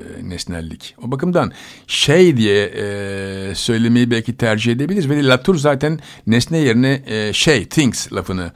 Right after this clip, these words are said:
les choses lafını Fransızca kullanmayı tercih ediyor. Onun meşhur, e, Türkçe'de çevrilen bir kitap bu, daha, e, henüz modern, e, olamadık kitabı. Onun sonunda, e, şeylerin parlamentosu diye bir, e, kavramı var.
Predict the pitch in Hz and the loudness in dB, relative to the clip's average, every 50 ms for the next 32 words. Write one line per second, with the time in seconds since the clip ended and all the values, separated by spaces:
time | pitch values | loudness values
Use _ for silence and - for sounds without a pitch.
0 | - - - - - - 104 98 92 - 151 143 127 104 98 95 - - 90 85 | -16 -20 -20 -20 -10 -6 -4 -2 2 4 4 4 4 4 2 -2 -4 -4 -8 -8
1 | 85 90 92 85 87 - 90 87 87 - - - 107 95 95 92 92 90 92 90 | -6 -6 -6 -6 -6 -6 -8 -8 -6 -8 -8 -6 -6 -4 -4 -4 -4 -4 -4 -6
2 | 92 98 107 101 104 117 131 156 160 156 156 147 117 90 92 - _ - - - | -6 -6 -6 -6 -6 -4 -4 -4 -4 -2 -2 -2 -2 -2 -4 -8 _ -20 -20 -20
3 | - - _ - 120 123 127 123 120 117 110 - - 139 139 139 - - - - | -20 -20 _ -4 0 2 4 4 4 4 2 0 0 0 0 0 -2 -10 -16 -20
4 | - - - - - 104 101 104 101 101 101 98 98 101 98 95 95 95 87 - | -20 -20 -20 -14 -6 -2 0 0 2 2 0 0 0 -2 -2 -2 -4 -6 -6 -10
5 | - - _ _ _ - 117 - - 120 113 107 101 - 107 101 101 107 110 107 | -14 -20 _ _ _ -14 -12 -6 -6 -4 -4 -4 -4 -4 -4 -4 -2 -4 -4 -4
6 | 107 98 95 98 - 101 98 95 - - 123 139 147 - - _ _ _ - - | -4 -6 -6 -10 -8 -8 -8 -8 -6 -4 -4 -4 -4 -6 -12 _ _ _ -20 -14
7 | - 110 113 107 113 120 117 113 - - 104 101 95 95 92 92 87 87 90 107 | -6 -2 -2 0 2 0 0 -2 -4 -8 -8 -8 -6 -6 -6 -6 -8 -8 -10 -12
8 | - - 110 113 113 113 98 101 104 98 98 101 107 104 98 95 90 - - 95 | -14 -8 -2 2 2 2 2 2 0 -2 0 0 0 0 0 -2 -6 -10 -12 -12
9 | 92 92 92 90 92 95 113 98 110 127 143 131 104 95 92 - - - 101 92 | -12 -12 -12 -12 -12 -6 -2 0 0 2 2 0 -2 -4 -6 -10 -12 -8 -8 -4
10 | 95 123 147 151 143 - - - - - _ - 120 127 131 123 - 151 160 156 | -2 -2 -2 -4 -6 -10 -18 -20 -20 -20 _ 0 2 2 2 2 2 -2 0 0
11 | 127 95 85 92 95 104 90 - _ - - - - - _ - 98 98 98 95 | 0 -2 -2 -2 -4 -6 -6 -12 _ -20 -20 -20 -20 -20 _ -14 -10 -8 -6 -6
12 | 95 90 90 90 - - - 131 135 127 123 127 143 151 135 131 113 110 110 110 | -6 -6 -6 -4 -2 2 4 4 6 6 6 4 4 2 2 2 2 4 4 2
13 | 113 127 131 127 120 101 - - 101 107 113 113 110 110 107 107 - 107 104 98 | 2 2 0 0 -2 -2 -4 -4 -4 -4 -4 -2 -2 -2 -4 -4 -8 -8 -8 -6
14 | 98 98 - 107 98 98 104 98 104 95 82 76 - - - | -8 -4 -2 -2 -2 0 0 -2 -2 -2 -4 -6 -10 -12 -16